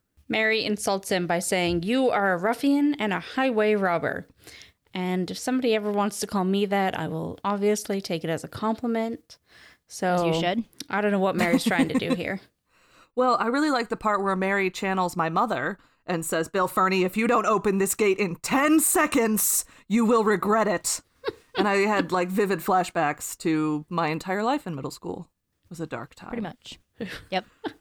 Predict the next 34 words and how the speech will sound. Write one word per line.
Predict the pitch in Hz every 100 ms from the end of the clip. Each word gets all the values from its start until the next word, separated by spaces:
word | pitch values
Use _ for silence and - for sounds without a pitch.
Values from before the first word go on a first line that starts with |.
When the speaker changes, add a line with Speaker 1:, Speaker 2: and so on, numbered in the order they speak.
| _ - _ _ _ _ _ _ _ _
Speaker 2:
And | 196 208
then, | 214 208 208 -
and | 190
then | 202
the, | 196 180 180
the | 190
hero | 185 208 214
we | 202 208
deserve, | 208 190 160 165 196 - _ _ _ _ -
you | 165
know, | 160 170 - -
Bill | 196
Ferny | 190 180 175 165 - -
runs | 185 180 190
away, | 185 165 156 170 175 _ _ _ -
um, | 170 160 156 165 175 _ _ _ _ _ _
and | 175 160 151 160 - _ _ _ _ - -
Speaker 3:
Well, | 220 196 - _
first, | - 240 202 185 - - _ _ -
Bill | 208
Ferny | - 202 185
is | 170
so | 175 202 180
intimidated | 175 - 185 170 170 165 165
by | 185
their | 165 160
mean | 175 180 180
words | 170 165 165 151 -
that | 165
he | 160
does | 165 - 220 247 -
open | 185 214 185
the | 165
gate | 160 143 -